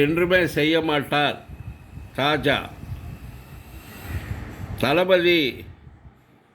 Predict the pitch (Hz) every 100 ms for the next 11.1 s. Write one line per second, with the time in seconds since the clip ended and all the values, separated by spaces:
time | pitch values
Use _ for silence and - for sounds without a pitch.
0 | _ - - - - - 120 156 175 175
1 | 165 156 170 127 - _ _ - 135 175
2 | 175 151 143 156 151 107 104 _ _ _
3 | _ _ _ _ _ - _ - - -
4 | - - - - - - - - 123 156
5 | 180 175 139 - 156 175 175 165 165 147
6 | 156 143 110 98 139 160 - 120 98 -
7 | _ _ _ _ _ - _ _ - -
8 | - - - - - - - - - -
9 | - - - - - - - - - -
10 | - - - - - - 131 180 175 -